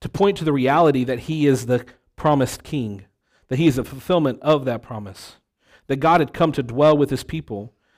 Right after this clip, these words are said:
God promises were fulfilled in Jesus. So we look at the miracles that Jesus provided, water into wine. We see that he opened the eyes of a blind man. He raised people from the dead, validating and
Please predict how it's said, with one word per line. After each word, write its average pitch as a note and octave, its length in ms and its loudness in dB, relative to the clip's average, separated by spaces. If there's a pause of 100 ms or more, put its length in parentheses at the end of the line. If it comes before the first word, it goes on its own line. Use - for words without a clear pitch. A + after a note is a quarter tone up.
(140)
God C#3+ 200 2
promises D#3+ 480 0
were C3+ 140 -4
fulfilled C3+ 420 -2
in A#2 120 -2
Jesus. C3+ 320 -4
So C3+ 100 -6
we C3 100 0
look D3 160 -2
at D3 80 -6
the C3 60 -6
miracles C#3 520 0
that B2 100 -6
Jesus C3 480 -4 (280)
provided, A2+ 440 0
water C3 340 0
into B2 340 -8
wine. A2+ 440 -6 (640)
We B2+ 100 -2
see C3+ 240 0
that B2 160 -2
he B2+ 220 -4 (200)
opened D3+ 320 2
the C3 140 2
eyes B2 380 0
of A#2 100 -6
a A#2 40 -8
blind B2+ 300 0
man. A#2 160 -2
He B2 160 -2
raised C#3 500 2 (140)
people D3 260 -2
from B2 220 -4
the A2+ 60 -4
dead, A2 340 -4 (240)
validating B2 720 0
and A#2+ 220 -8